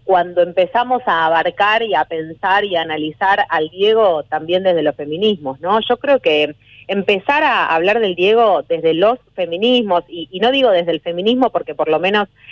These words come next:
desde mi, mi lugar y desde mi militancia creo que no, no hablamos de un solo feminismo, ¿no? Todo lo contrario, es como cuando hablamos del peronismo, de, no hay un solo peronismo, y eso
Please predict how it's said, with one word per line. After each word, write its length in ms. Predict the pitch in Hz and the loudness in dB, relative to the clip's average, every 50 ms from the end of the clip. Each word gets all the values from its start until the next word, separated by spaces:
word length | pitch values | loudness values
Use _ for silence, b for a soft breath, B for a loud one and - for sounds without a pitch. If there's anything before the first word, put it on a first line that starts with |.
| B B | B B
desde 320 | - 165 170 156 160 160 160 | -2 0 0 2 2 2 2
mi, 320 | 165 165 160 156 156 156 - | 0 -2 -2 -2 -2 -4 -2
mi 100 | 170 165 156 | -2 0 2
lugar 400 | 156 156 160 208 233 240 240 208 | 2 4 4 4 4 2 0 0
y 60 | 180 160 | 0 0
desde 160 | 156 160 151 | -2 -2 -4
mi 120 | 160 160 | -6 -6
militancia 920 | 160 160 156 156 156 - 185 196 208 208 214 - 240 220 196 180 165 156 - _ _ _ | -6 -6 -4 -4 -2 0 0 0 0 -2 -2 -2 0 2 2 4 2 0 -2 _ _ _
creo 260 | - - 185 185 185 185 | -6 -2 0 2 2 2
que 140 | - 170 | 0 -2
no, 260 | 160 170 170 170 170 - | -2 -2 -2 -2 -2 0
no 120 | 170 175 | 2 2
hablamos 340 | - 208 208 214 202 180 160 | 2 4 4 2 0 0 -4
de 80 | - 170 | -8 -8
un 120 | 165 156 - | -8 -6 -4
solo 240 | - 175 156 160 | -2 0 0 0
feminismo, 580 | 143 - 147 147 147 143 147 143 131 131 123 127 | -2 -2 -4 -4 -4 -4 -6 -6 -6 -6 -6 -4
¿no? 240 | 131 147 185 190 - | 0 0 0 0 0
Todo 240 | - - 170 170 160 | 0 0 0 0 0
lo 80 | 151 | 0
contrario, 560 | 143 147 143 147 202 220 208 185 160 147 160 | 0 -2 -2 0 0 2 2 2 0 0 -2
es 60 | 170 170 | -2 -2
como 180 | 196 175 170 | -2 -4 -2
cuando 200 | 160 165 156 156 | -2 -2 -2 0
hablamos 260 | 160 175 208 202 175 | 0 0 0 0 0
del 100 | 170 156 | -2 -4
peronismo, 640 | 143 - 139 151 196 285 262 202 170 147 135 131 131 131 | -4 -4 -4 -2 -2 -2 -2 -4 -8 -6 -4 -2 0 0
de, 160 | 135 139 147 | 0 0 0
no 100 | 165 196 | 0 0
hay 120 | 208 196 156 | 0 0 -2
un 80 | 160 - | -4 -6
solo 260 | - 175 156 160 - | -2 0 0 0 0
peronismo, 520 | - 156 151 151 151 139 135 127 135 135 | 0 -2 -4 -4 -6 -8 -10 -10 -8 -6
y 140 | 131 143 165 | -2 0 0
eso 200 | 180 - 202 185 | 0 0 -2 -4